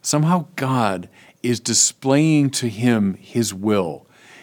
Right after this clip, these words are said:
and calling forth a loving cooperation with it. He saw himself, a-, he's a priest, and under the weirdest circumstances, you know, as a young man, he'd never envisioned that, I'm sure, that his priesthood would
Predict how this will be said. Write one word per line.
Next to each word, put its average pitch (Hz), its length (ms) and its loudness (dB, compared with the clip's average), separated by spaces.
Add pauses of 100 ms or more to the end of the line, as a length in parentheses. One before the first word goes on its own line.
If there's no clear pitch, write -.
(140)
and 117 200 -2
calling 175 520 0
forth 104 640 -4 (580)
a 120 80 2
loving 131 480 4
cooperation 110 880 0
with 90 180 -8
it. 80 140 -18 (680)
He 170 140 2
saw 220 260 4
himself, 160 600 4
a-, 139 400 -4
he's 156 160 -2
a 165 40 -2
priest, 190 640 -2 (180)
and 139 480 0
under 165 280 4
the 135 120 4
weirdest 120 760 0
circumstances, 123 720 0
you 107 180 -2
know, 117 140 0
as 107 80 0
a 107 60 0
young 127 280 4
man, 110 180 2
he'd 98 200 -6
never 110 240 -2
envisioned 104 420 0
that, 107 200 0
I'm 95 120 -4
sure, 92 480 -2 (460)
that 123 160 0
his 120 180 -4
priesthood 165 580 2
would 135 200 2